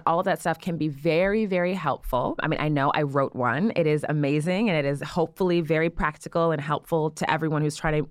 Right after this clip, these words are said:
carve out a new life. But they don't replace the inner work you have to do for yourself. First of all, you're never seeing anyone's entire story anyway.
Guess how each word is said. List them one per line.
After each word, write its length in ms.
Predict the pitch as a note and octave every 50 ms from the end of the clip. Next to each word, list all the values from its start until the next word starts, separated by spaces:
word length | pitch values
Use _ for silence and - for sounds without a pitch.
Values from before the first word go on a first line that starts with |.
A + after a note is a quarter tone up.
| - -
carve 240 | - - F3+ D#3+ D#3
out 140 | D3+ C#3+ D3
a 40 | D3
new 180 | D3 C#3+ D3+
life. 440 | F3 A#3 C#4 B3 F3+ D#3 D3+ - - - - - - - - - - - - _ _ _ _ _ - E3+ - _ _ _ _ - -
But 100 | A3 G#3
they 120 | - G3+ G#3
don't 280 | F3+ F#3 G3 G3+ -
replace 380 | - A3+ G3 - G#3+ F#3+ F#3 F#3+
the 100 | - D#3+
inner 220 | - - E3 D#3+
work 220 | D3+ D3 D3 - E3+
you 60 | D#3
have 260 | D3+ D3 C3 C3+ -
to 100 | - D3+
do 160 | C#3+ D3 C#3+
for 100 | B2 -
yourself. 680 | A#2+ B2 - - - - F#2 F2+ - - - - - - - - - - - - - -
First 220 | - F#4+ A4+ -
of 120 | E4 A#3
all, 120 | A3 F#3 F3+
you're 200 | F3+ F3 G3 G3+
never 320 | G3+ G#3 G#3 A#3+ A#3+ A#3 A3
seeing 420 | A3 - - F#3+ F#3 F3 D3 -
anyone's 540 | - C#3+ D#3 D3+ D3+ D3 C#3+ C#3 C#3 C3 -
entire 560 | C3 C#3 D3+ - - - D3 C#3 C3 B2+ B2
story 400 | B2 - - - E2 - - -
anyway. 420 | F2+ A#2 A3+ - - G1+ G1+ G1+